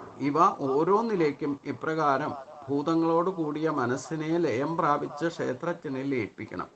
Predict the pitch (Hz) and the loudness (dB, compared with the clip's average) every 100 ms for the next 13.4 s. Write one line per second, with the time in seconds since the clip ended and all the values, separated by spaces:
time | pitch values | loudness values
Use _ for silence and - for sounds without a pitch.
0 | - 123 117 185 160 160 151 143 131 139 | -2 0 0 0 0 0 0 -2 -2 -2
1 | 160 151 131 - - - - - 139 160 | -6 -6 -6 -8 -20 -20 -4 0 2 4
2 | 170 170 202 - 175 156 147 131 127 143 | 6 6 4 0 0 0 -2 -6 -4 -2
3 | 135 131 127 135 139 127 127 - 123 117 | -2 -4 -4 -4 -6 -4 -4 -2 0 2
4 | 131 190 160 113 131 113 85 85 - - | 2 0 0 0 -2 -4 -6 -8 -16 -20
5 | - - _ - _ - 160 147 175 190 | -20 -20 _ -20 _ -2 2 4 4 4
6 | 196 202 190 160 156 - 180 175 156 - | 4 2 2 2 0 -2 -4 -2 -4 -2
7 | 156 165 170 147 123 151 160 165 147 120 | 0 0 0 -4 -6 -2 0 2 0 0
8 | 139 151 160 170 151 160 - - - - | -2 2 4 4 4 0 -8 -16 -18 -20
9 | - - 113 110 113 135 - 220 180 165 | -20 -8 -4 -2 -2 -4 -4 -4 4 4
10 | 156 160 160 151 127 139 160 170 175 147 | 6 0 -2 0 0 0 0 0 0 0
11 | 127 127 139 151 - 135 135 160 170 175 | 2 2 2 -2 -2 -2 0 -2 0 2
12 | 160 156 147 147 147 131 120 120 139 - | 2 0 -2 -4 -2 -2 -2 0 0 0
13 | 143 139 131 131 | -2 0 0 -2